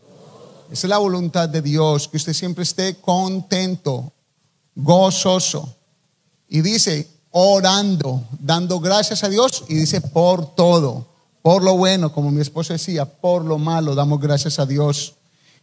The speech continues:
El tema de hoy tiene como título piedad y content-,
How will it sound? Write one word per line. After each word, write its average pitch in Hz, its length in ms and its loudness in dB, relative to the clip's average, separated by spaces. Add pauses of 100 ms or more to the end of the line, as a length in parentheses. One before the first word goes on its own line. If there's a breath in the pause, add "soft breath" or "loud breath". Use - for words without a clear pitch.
El 147 160 -4
tema 202 240 0
de 185 80 0
hoy 196 160 0
tiene 196 240 -6
como 180 260 -4
título 147 680 -4 (140)
piedad 170 680 -2 (400)
y 165 260 0
content-, 156 580 -2